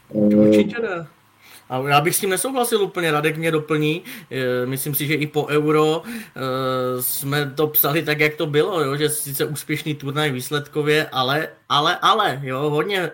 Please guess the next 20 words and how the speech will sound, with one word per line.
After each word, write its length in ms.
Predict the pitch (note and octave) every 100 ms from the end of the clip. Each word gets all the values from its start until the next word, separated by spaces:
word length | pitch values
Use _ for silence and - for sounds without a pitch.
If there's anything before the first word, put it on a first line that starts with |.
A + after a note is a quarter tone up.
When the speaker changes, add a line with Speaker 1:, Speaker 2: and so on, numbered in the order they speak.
| -
Speaker 2:
hodně 300 | C#3 F3 F#3+
těch 220 | F3+ D#3 C#3+
ale 240 | C#3 C#3+
tam 240 | C#3+ C3+
bylo, 320 | B2+ B2+ A#2 A2+ - D#3
jo? 180 | A#2 A#2+
Nemyslím 380 | C#3 C#3+ D#3+ E3+
si, 140 | D3+ D3+
že 80 |
bychom 420 | D3 D3 D#3 D3 C#3 - E3+ -
jenom 260 | C3 C#3+ C#3
chválili, 800 | C#3+ C3+ C3+ C#3 C#3+ C#3+ C3+ A#2+ B2
Radek 260 | B2+ B2+ C3+
s 320 | - - -
tím 180 | - C#3
úplně 300 | B2 C#3 C3
začal 300 | A2+ A2+ D3
dnešní, 580 | D3 C#3+ D#3 D#3 D3+ C3+
dnešní 560 | C3+ C3+ D#3 D#3 D#3 D3+
díl. 380 | D#3+ E3+ F#3